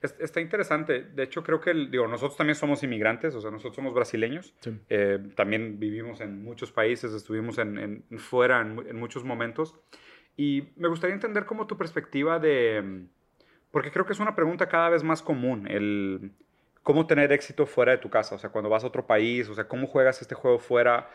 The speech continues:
Speaker 1: cómo juegas estos atributos a tu favor en un, en un sentido, ¿no? O sea, que creo que parte, corrígeme si estoy equivocado en tu aprendizaje, pero, eh,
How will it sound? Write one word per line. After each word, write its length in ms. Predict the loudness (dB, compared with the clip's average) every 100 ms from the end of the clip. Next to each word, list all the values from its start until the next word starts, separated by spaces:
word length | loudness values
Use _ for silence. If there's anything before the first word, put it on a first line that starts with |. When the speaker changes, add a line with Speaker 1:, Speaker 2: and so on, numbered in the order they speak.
| -20 -8
Speaker 1:
cómo 200 | -4 -4
juegas 340 | 4 4 4 0
estos 240 | -8 -8
atributos 380 | -4 -2 -2 -4
a 80 | -6
tu 80 | 0
favor 400 | 2 6 6 4
en 120 | -8 -8
un, 200 | -6 -6
en 100 | -6
un 80 |
sentido, 460 | -4 -4 -2 -2 -2
¿no? 140 | -4
O 20 | 0
sea, 160 | 0
que 120 | 0
creo 200 | 0 2
que 80 | 2
parte, 600 | 2 0 2 2 2 0 -8 -20 -2
corrígeme 340 | 0 0 -2
si 100 | -6
estoy 180 | 0 0
equivocado 400 | 2 2 4 2
en 60 | 2
tu 60 |
aprendizaje, 500 | -2 -2 -2 -4 -2
pero, 380 | 0 2 2 -2 _ -20 _ _ 0
eh, 640 | 4 6 4 4 0 -4